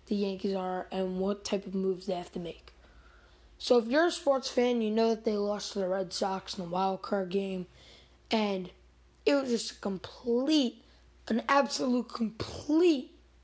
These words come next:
waste of time. Um, I would have rather seen the Blue Jays or even the Man-, Mariners. Um, Rizzo and Stan, they both hit homers. And it's sad that Rizzo won't be returning.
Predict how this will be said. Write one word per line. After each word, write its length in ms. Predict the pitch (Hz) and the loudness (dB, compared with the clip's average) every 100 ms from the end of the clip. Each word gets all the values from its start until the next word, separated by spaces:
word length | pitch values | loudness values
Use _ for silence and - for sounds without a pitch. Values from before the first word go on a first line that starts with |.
| _ _ _ _ _ 208 | _ _ _ _ _ 0
waste 280 | 233 226 | 2 0
of 120 | 208 - | -6 -4
time. 420 | 190 202 202 196 _ _ _ _ _ _ _ 220 | -2 0 -2 -4 _ _ _ _ _ _ _ -2
Um, 400 | 202 185 165 - _ - | 0 -2 -6 -16 _ 0
I 80 | 220 | 2
would 140 | 220 | 4
have 180 | 202 185 | 2 -2
rather 340 | 185 196 208 | -2 0 0
seen 560 | 208 - 226 220 214 226 | 0 0 0 0 -4 -2
the 80 | 220 | -2
Blue 220 | 196 220 | 0 0
Jays 460 | 214 220 220 - - - - - | 2 2 0 -4 -12 -20 -8 2
or 80 | 240 | 2
even 240 | 233 214 | 2 -2
the 80 | 185 | -4
Man-, 420 | 175 180 190 202 - - | -4 -2 -2 -2 -6 -6
Mariners. 680 | 196 180 190 202 214 214 - _ _ - - - - _ - | -4 -2 -2 -2 -2 -4 -10 _ _ -20 -20 -20 -20 _ -4
Um, 320 | 190 175 165 - | -4 -4 -10 -8
Rizzo 400 | 180 220 214 226 | 2 4 6 4
and 140 | 220 208 | 2 0
Stan, 560 | - 214 220 226 233 - - - | 0 2 2 2 0 -4 -12 -4
they 100 | 196 | -2
both 280 | 190 196 - | -2 -4 -2
hit 140 | 196 | -2
homers. 600 | 185 196 196 196 185 - - _ _ _ _ - | 0 0 0 -2 -4 -8 -12 _ _ _ _ -6
And 300 | 208 196 185 | -2 -2 -4
it's 220 | 196 - | -6 -4
sad 240 | 226 202 196 | -2 -2 0
that 120 | 202 | -2
Rizzo 300 | 202 190 190 | -2 0 -2
won't 240 | 190 190 | -2 -4
be 100 | 208 | -4
returning. 640 | 190 180 - 190 190 202 | -4 -6 -8 -4 -2 -2